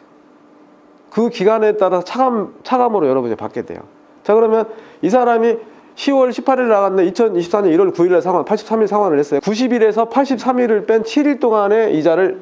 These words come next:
수수료를 여러분 돌려받아야 돼. 자, 그러면 이 사람이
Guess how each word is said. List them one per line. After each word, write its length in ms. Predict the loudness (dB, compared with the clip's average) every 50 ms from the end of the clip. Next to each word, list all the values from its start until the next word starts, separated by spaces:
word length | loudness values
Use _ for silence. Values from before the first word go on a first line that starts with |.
| -14 -14
수수료를 380 | -8 -6 -4 -2 -2 0 2 2
여러분 200 | 2 0 -2 -2
돌려받아야 520 | -2 0 0 2 2 2 0 0 -4 -6
돼. 140 | -8 -14 -18 -20 -20 -20 -20 _ -20 _ _ _ -20 -16 -8
자, 120 | -2 0 2
그러면 240 | 2 4 2 2 2
이 60 | 2
사람이 400 | 2 0 0 2 2 0 0